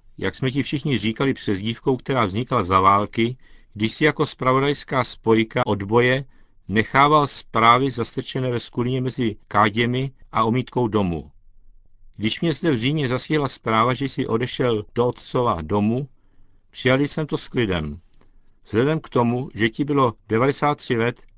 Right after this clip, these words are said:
by si člověk mohl říci, že je to přirozený běh života. Zde jde však o mnohem víc. Totiž o to, že tvůj život dokazuje, že si Pán Bůh do polívky foukat nenechá,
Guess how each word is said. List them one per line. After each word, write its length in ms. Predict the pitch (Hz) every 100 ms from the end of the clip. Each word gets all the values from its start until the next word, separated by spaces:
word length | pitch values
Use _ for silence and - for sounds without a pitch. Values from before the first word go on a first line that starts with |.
| _
by 100 | 120
si 140 | 113 139
člověk 640 | - 131 127 147 135 -
mohl 280 | 120 123 120
říci, 540 | 95 113 - 127 131 - _ _ _
že 200 | - 131
je 100 | 147
to 140 | 156
přirozený 520 | - - 139 131 143
běh 220 | 139 139 117
života. 500 | 117 101 - 73 78 _ _ - - - _ _ _ _ - -
Zde 380 | - 82 87 127 160
jde 180 | 170
však 260 | 165 170 -
o 100 | 135
mnohem 380 | 120 127 131 107
víc. 500 | 92 92 - - - - - - - _ _ -
Totiž 340 | 117 110 139
o 120 | - 110
to, 280 | - 131 151 - - - - -
že 180 | - 107
tvůj 220 | - 160
život 260 | 127 175 165
dokazuje, 720 | 107 117 139 113 127 127 147 160 - - _ -
že 160 | - 117
si 160 | - 147
Pán 320 | - 151 135
Bůh 300 | 123 160 127
do 120 | 120
polívky 540 | - 147 160 - -
foukat 380 | 156 151 151 143
nenechá, 560 | 135 151 - 90 82